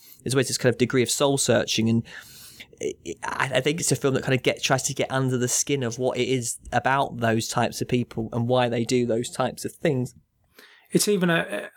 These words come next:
Speaker 2: a, a recent film called, uh, The Woodsman with
Speaker 1: Oh.
Speaker 2: Kevin Bacon.
Speaker 1: Yeah, what a film. You know,
Speaker 2: Yeah.
Speaker 1: definitely a good shout. I, I, I mean, well, I mean, you know, I watched that in, in a cinema, and, I,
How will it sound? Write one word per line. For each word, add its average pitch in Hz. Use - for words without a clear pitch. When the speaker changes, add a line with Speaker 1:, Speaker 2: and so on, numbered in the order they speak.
Speaker 2:
a, 156
a 147
recent 156
film 139
called, 139
uh, 127
The 127
Woodsman 135
with 131
Speaker 1:
Oh. 135
Speaker 2:
Kevin 127
Bacon. 139
Speaker 1:
Yeah, 120
what 127
a 113
film. 107
You 113
know, 117
Speaker 2:
Yeah. 113
Speaker 1:
definitely 117
a -
good 127
shout. 120
I, 104
I, 147
I 143
mean, 139
well, 135
I 110
mean, 120
you 123
know, 113
I 117
watched 113
that 117
in, 110
in 107
a 110
cinema, 113
and, 117
I, 113